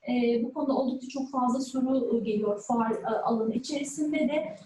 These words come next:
E, yurt kapasitesi olarak on bir bin beş yüz elli kapasiteli, yaklaşık sayıları on üçe ulaşan hem özel hem de devlet yurtlarımız ilimizde mevcuttur.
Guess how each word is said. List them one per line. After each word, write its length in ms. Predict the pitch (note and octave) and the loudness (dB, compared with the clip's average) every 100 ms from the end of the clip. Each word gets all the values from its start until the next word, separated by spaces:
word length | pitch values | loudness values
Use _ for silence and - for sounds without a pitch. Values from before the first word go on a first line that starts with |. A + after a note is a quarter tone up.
| - | -2
E, 100 | C4+ | 0
yurt 480 | C4 C4 E4+ - - | 2 2 2 0 0
kapasitesi 500 | F#4 F#4 - F#4+ F#4 | 2 2 2 0 2
olarak 400 | E4+ E4 E4+ - | 2 2 2 2
on 180 | D#4 E4 | 2 2
bir 180 | D4+ | -2
bin 140 | D#4+ D4 | -4 -2
beş 220 | D#4+ - | 0 0
yüz 160 | C#4 C#4+ | 2 2
elli 440 | C4+ C4 D#4 D#4 | 2 2 0 -4
kapasiteli, 560 | C4+ B3+ - B3+ B3 D4+ | -4 -2 0 0 2 2
yaklaşık 460 | C#4+ C#4+ D4 C#4 - | 0 -2 -4 -8 -8
sayıları 400 | - D4 C4 C#4 | -2 0 2 0
on 160 | C#4+ C#4+ | 2 2
üçe 240 | - C4 | 0 0
ulaşan 580 | A#3 A3+ - D4+ E4+ E4+ | 0 0 0 0 0 0
hem 180 | D#4+ D4 | -2 0
özel 480 | B3 C4+ D#4+ D4+ C#4+ | 0 0 0 0 0
hem 160 | B3+ | 2
de 220 | A#3+ A#3+ - - - | 2 -2 -6 -14 -8
devlet 400 | C#4+ D4 E4 - | -2 0 -2 -2
yurtlarımız 540 | C4 - A#3 C4+ F#4 - | -4 0 0 2 0 -2
ilimizde 420 | C4+ C#4 C4+ D#4+ | -2 2 2 0
mevcuttur. 680 | C#4+ C#4 B3+ - - - | 0 0 0 -2 -6 -6